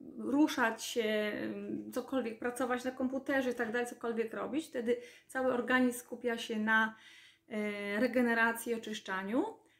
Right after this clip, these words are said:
natomiast głowa cały czas pracuje. Także jak jest, e, jakiś problem, to dobrze jest mieć intencję, „Idę spać”, że, tak, żeby, e, żeby jutro wstać i mieć już pomysły, co zrobić z tym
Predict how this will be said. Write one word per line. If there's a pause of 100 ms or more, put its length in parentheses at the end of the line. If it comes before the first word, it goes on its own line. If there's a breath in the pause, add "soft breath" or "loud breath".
(140 soft breath)
natomiast
głowa
cały
czas
pracuje.
Także
jak
jest,
e,
jakiś
problem, (320 soft breath)
to
dobrze
jest
mieć
intencję,
„Idę
spać”, (960 soft breath)
że,
tak,
żeby, (220 loud breath)
e, (320 loud breath)
żeby
jutro
wstać
i
mieć
już
pomysły,
co
zrobić
z
tym